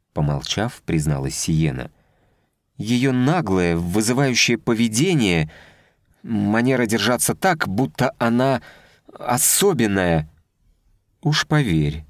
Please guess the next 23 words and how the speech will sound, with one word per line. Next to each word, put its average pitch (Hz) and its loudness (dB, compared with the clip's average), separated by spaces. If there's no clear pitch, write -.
холодно 73 -2
бросила 76 -2
Ин, 71 -4
«Мэл 143 0
имеет 95 0
на 90 0
это 90 -2
полное 120 -2
право». 82 -4
Исцеляющая 151 0
ждала 123 0
продолжения, 113 0
но 87 2
его 95 0
не 101 0
последовало. 117 -2
Подруга 90 0
смотрела 95 -2
на 95 0
неё 73 0
строгими, - -2
чужими 131 0
глазами, 110 0